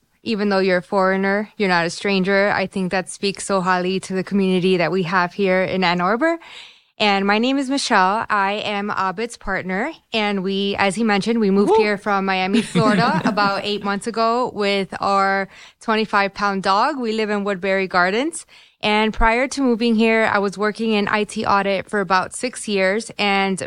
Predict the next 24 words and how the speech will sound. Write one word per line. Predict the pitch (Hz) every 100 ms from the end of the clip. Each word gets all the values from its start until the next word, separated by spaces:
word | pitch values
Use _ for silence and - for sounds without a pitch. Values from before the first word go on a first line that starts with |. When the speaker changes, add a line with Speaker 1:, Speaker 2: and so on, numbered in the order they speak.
| 196
Speaker 1:
really | 226 240
took | - 214 202
this | 190 202 190
transition | 214 196 185 185 214 196 185
to | 196
pivot | - 196 196
into | 190 -
a | 202
new | 190 180
career. | 220 277 302 285 - - - -
So | 226
I'm | 214 208
currently | 226 233 240
part | 240 220 214
of | 202
the | 202
admissions | 196 196 - 202 -
team | - 214 262 - - - - _
and | 226 202 202 196 196
have | 196 202 180
been | 202
working | 190 190 208 202
with | 196 196
them | 190 190 190